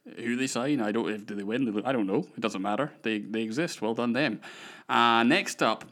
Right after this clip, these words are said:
uh, I've kind of done what you boys have sort of just not, I've not really done it right. Uh, I've gone for the Gary South Shore Railcats, who play in the state of Indiana,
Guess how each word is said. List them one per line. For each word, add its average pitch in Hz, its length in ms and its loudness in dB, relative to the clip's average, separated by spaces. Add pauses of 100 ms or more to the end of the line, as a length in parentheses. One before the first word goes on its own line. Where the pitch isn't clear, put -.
(160)
uh, 113 60 -2 (140)
I've 104 140 -6
kind 139 160 -2
of 110 40 -2
done 110 140 0
what 101 100 -2
you 113 80 0
boys 98 220 -6
have 95 120 -14 (140)
sort - 160 -14
of - 60 -20
just - 200 -14
not, 98 140 -8
I've 95 60 -14
not 95 100 -6
really 92 140 -8
done 95 160 -8
it - 20 -6
right. 98 300 -4
Uh, 104 100 0
I've 104 100 -4
gone 156 120 2
for - 100 -2
the 120 120 -2
Gary 180 440 2
South 190 340 -2
Shore 170 300 0
Railcats, 156 840 0 (420)
who - 220 6
play 143 180 8
in 156 320 6
the 156 80 8
state 131 300 4
of 120 100 2
Indiana, 110 540 4